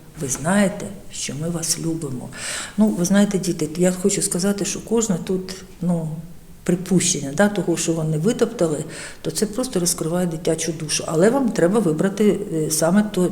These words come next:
ту відповідь, яка буде правильною, яка відповідає тексту. А тепер я пропоную вам не тести,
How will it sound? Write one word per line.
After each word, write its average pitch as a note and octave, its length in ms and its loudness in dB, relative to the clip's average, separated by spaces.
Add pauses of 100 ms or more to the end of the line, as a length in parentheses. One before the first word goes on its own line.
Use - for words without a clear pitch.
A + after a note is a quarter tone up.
(120)
ту F3 100 0
відповідь, E3+ 540 0
яка D#3+ 200 2
буде F3+ 200 4
правильною, C3+ 580 -2
яка D#3+ 240 2
відповідає D#3+ 600 -2
тексту. - 500 -8 (1900)
А G#3 80 6
тепер D4 320 6
я C#4 160 8
пропоную C4 500 8
вам B3+ 240 8
не C4 100 8
тести, D#4+ 480 8